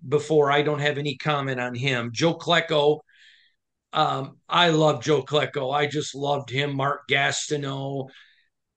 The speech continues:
But I didn't know, I, I didn't, I wasn't sure that's a guy. I mean, I loved him growing up.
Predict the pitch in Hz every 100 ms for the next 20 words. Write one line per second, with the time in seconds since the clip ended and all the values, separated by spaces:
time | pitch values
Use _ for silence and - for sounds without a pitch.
0 | _ _ 120 160 175 185 247 226 202 196
1 | 190 - 202 - 233 127 - - 214 160
2 | 180 196 - 214 208 180 185 180 156 123
3 | 151 160 156 135 113 - - _ _ _
4 | 160 165 170 170 160 170 202 180 220 202
5 | 175 190 175 180 190